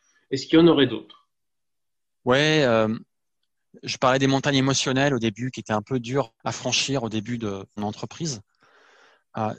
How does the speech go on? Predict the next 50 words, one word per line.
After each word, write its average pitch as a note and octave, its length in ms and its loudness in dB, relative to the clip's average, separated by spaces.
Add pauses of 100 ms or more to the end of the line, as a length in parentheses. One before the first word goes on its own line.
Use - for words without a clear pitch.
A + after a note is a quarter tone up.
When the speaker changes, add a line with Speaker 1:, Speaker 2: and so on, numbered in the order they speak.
(100)
Speaker 2:
c'est, - 340 -2
le A#2+ 60 2
conseil, C3 300 0
c'est D3 100 0
de A#2+ 100 0
ne A#2 100 2
pas D3+ 160 0
se - 120 -2
laisser B2+ 220 0
dominer B2 180 2
par G#2+ 120 -2
le A2 60 -4
stress. - 540 -4 (480)
Vraiment B2 200 0
se - 120 -2
détendre. A#2+ 500 0
Donc, G2+ 140 -8
la A#2 80 2
respiration A#2+ 640 -2
est A2+ 120 -6
importante C3+ 420 -4
et A2+ 60 0
le, G#2+ 260 -6
et A#2 80 -4
je A2 120 -2
répète, A#2 340 0
mais A2+ 80 -2
le, G#2 120 -6 (440)
le A#2+ 80 0
silence C#3 500 0
avant A2+ 140 0
la A2 60 -2
prise A2+ 160 -10
de A#2 60 -6
parole. G#2 280 -4
Le, G#2+ 120 -4 (160)
quand D3+ 200 0
on - 20 2
est D#3 60 2
devant C3+ 120 2
le B2+ 60 2
micro, C3 320 0 (400)
respirez C#3 500 0
pendant, G#2+ 480 -2 (360)
pendant A#2 200 0
trois, D3+ 280 0
quatre D#3 240 -2
bonnes B2+ 180 0
secondes, G#2+ 420 -2 (120)
profondément. A#2 520 -4